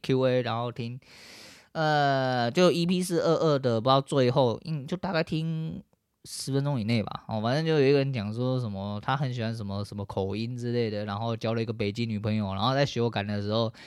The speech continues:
然后他就边干边跟马子说：“哎，此地已经被台湾同志占领。”然后因为他的对手是北京人啊，很生气，就直接把他打，打他一巴掌之类的。结果，当然这看起来很像在写故事啊，可是很好笑，哇，真的很好笑。但最好笑，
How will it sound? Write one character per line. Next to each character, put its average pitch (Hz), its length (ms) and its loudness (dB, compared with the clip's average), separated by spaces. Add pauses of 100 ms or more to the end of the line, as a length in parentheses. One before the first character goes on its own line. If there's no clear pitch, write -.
(260)
然 107 140 0
后 120 380 2
他 120 120 0
就 127 100 4
边 127 280 0
干 127 200 0
边 120 200 -4
跟 120 320 -2
马 98 180 -2
子 104 240 -10
说 113 240 -4
：“哎， 107 140 -4
此 107 200 -10
地 135 220 -2
已 113 100 -4
经 123 100 -2
被 131 200 2
台 110 220 -4
湾 117 180 0
同 113 180 -6
志 123 160 -6
占 117 220 -4
领。” 95 160 -8
然 113 80 -4
后 123 60 -4
因 143 80 -4
为 139 100 -2
他 131 140 0
的 107 260 -4
对 139 180 4
手 101 200 -2
是 120 120 -6
北 101 160 -4
京 110 200 -6
人 - 180 -8
啊， 123 100 -10 (260)
很 123 180 -2
生 139 200 -2
气， 143 180 0
就 131 120 0
直 120 60 -6
接 117 160 -2
把 110 180 0
他 - 0 -
打， 104 380 -2 (400)
打 101 180 0
他 123 100 2
一 135 40 0
巴 127 180 2
掌 104 180 -6
之 101 100 -6
类 110 140 0
的。 98 60 -2
结 110 100 2
果， 104 220 0 (760)
当 180 120 4
然 180 160 6
这 190 80 2
看 185 180 6
起 139 80 2
来 113 60 2
很 104 80 -2
像 143 100 0
在 151 120 4
写 113 160 -2
故 123 180 -2
事 123 120 0
啊， 98 80 0
可 95 120 -2
是 120 160 -2 (160)
很 117 100 -4
好 104 120 2
笑， 98 240 -6
哇， 123 100 -2
真 135 100 0
的 135 60 2
很 123 60 -2
好 101 120 -2
笑。 98 200 -6 (340)
但 165 180 6
最 170 120 6
好 123 120 4
笑， 120 160 2